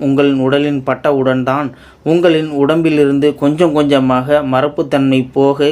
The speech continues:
போய், போக ஆரம்பித்தது. அதன் பிறகு நான்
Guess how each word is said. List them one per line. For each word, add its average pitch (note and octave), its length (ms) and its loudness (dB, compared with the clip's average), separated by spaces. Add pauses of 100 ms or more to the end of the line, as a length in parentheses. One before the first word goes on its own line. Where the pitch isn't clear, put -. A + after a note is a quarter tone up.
(140)
போய், D3 320 2 (420)
போக E3 280 2
ஆரம்பித்தது. C3+ 680 0
அதன் C#3 320 -2
பிறகு D3+ 320 0 (100)
நான் C3+ 260 -2